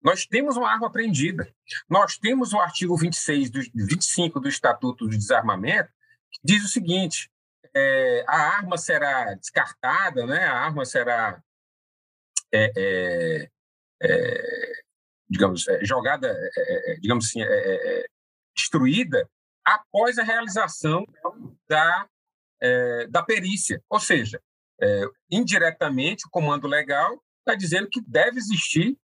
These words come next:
uma perícia, né? Indiretamente, o comando legal diz que deve existir uma perícia. Se o comando legal diz que deve existir a perícia, as armas de fogo apreendidas após a elaboração do laudo pericial e se juntada aos autos,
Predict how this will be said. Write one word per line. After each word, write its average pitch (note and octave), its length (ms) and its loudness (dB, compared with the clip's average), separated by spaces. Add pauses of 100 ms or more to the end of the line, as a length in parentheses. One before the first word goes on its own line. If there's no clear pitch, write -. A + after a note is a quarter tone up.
(100)
uma G#3+ 180 0
perícia, A3 560 -2 (140)
né? E3+ 160 2 (240)
Indiretamente, E3+ 640 -2
o - 40 -20
comando E3+ 260 -2
legal D#3+ 440 0
diz D3+ 400 0
que - 180 -20 (160)
deve F#3 180 4
existir F#3+ 240 0
uma G3 200 4
perícia. A#2+ 460 0 (480)
Se - 100 0
o C#4+ 60 0
comando B3 340 2
legal D#3 300 2
diz G#3 180 -8
que G3 100 -6
deve G3 220 2
existir G3 260 -2
a F3+ 60 4
perícia, C#3 560 -2 (260)
as B2+ 200 2
armas F3 240 0
de D#3+ 80 -2
fogo E3+ 200 -4
apreendidas E3 560 -2
após E3+ 300 0
a F3 60 -6
elaboração D#3 420 -4
do C#3+ 80 -8
laudo C#3 220 0
pericial C3 440 0
e B2+ 40 -4
se C3+ 140 -4
juntada B2 360 -2
aos E3 260 -2
autos, A3+ 640 -2